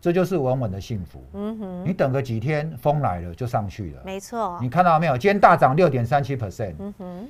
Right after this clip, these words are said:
Speaker 1: 再给你加上你的什么股息，你有没有赚到？
Speaker 2: 当然。
Speaker 1: 但是呢，你们总是怎么样？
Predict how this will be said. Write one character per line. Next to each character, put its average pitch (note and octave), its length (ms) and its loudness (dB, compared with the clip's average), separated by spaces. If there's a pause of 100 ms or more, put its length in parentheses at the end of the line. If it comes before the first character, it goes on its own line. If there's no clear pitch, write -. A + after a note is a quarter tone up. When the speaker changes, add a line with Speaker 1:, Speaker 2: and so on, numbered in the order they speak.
(500)
Speaker 1:
再 A3 160 10
给 G3+ 100 4
你 F#3 100 2
加 F#3+ 200 10
上 F#3+ 180 8
你 C3 120 0
的 C3 100 2
什 A#2 140 -2
么 G#2 240 -2 (520)
股 C3+ 220 0
息， A#2+ 400 -4 (680)
你 D3+ 100 -2
有 E3 40 2
没 E3 60 4
有 D#3 40 2
赚 C#3+ 220 4
到？ G#2+ 260 2 (160)
Speaker 2:
当 G#3 200 -6
然。 G3+ 420 -4 (220)
Speaker 1:
但 A3 160 10
是 A3+ 160 -2
呢， G#3 340 4 (400)
你 E3+ 160 2
们 G3+ 160 6
总 E3+ 180 6
是 G#3+ 160 -2
怎 E3 140 2
么 D3+ 80 -2
样？ E3+ 340 6